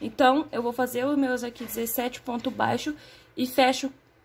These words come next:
na primeira correntinha com ponto baixíssimo e volto pra continuar. Bom, meninas, eu fiz aqui, bom, o certo não é arrematar. Ô, o certo não é fechar com ponto baixíssimo,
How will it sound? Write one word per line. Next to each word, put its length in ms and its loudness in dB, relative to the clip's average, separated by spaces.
na 140 2
primeira 400 0
correntinha 460 2
com 120 0
ponto 300 -4
baixíssimo 640 0
e 80 -4
volto 360 2
pra 180 -6
continuar. 640 -2
Bom, 180 4
meninas, 400 -4
eu 140 2
fiz 320 -4
aqui, 500 -4
bom, 320 -2
o 60 0
certo 600 0
não 140 -4
é 100 4
arrematar. 720 -2
Ô, 300 0
o 60 0
certo 400 4
não 120 2
é 140 4
fechar 420 -2
com 160 -4
ponto 320 -4
baixíssimo, 800 -4